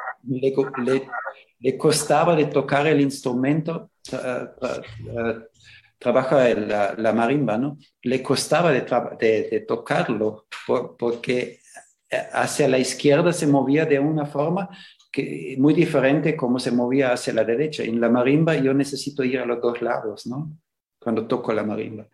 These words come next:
Entonces, fue muy interesante ese trabajo, pero por supuesto ha sido más largo, porque eso toda su vida, toda su,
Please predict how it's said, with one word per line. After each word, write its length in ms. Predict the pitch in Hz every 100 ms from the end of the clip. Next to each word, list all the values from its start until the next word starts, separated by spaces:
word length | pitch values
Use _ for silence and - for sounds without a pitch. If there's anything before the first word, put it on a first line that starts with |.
| - - -
Entonces, 200 | 143 143
fue 80 | 185
muy 200 | 175 214
interesante 640 | 202 143 139 - 139 143
ese 160 | 127 135
trabajo, 400 | 123 120 131 135
pero 260 | 123 120
por 140 | - 123
supuesto 540 | 127 - 147 147 117
ha 80 | 110
sido 400 | - 135 123 127
más 540 | - 117 120 120 - 120
largo, 560 | 113 117 139 85 - _ - _ -
porque 300 | 117 120 120
eso 380 | - 151 147 - - _
toda 300 | 135 139 156
su 240 | 156 147 123
vida, 420 | 143 - 123 113
toda 260 | 127 143
su, 400 | 143 127 117 110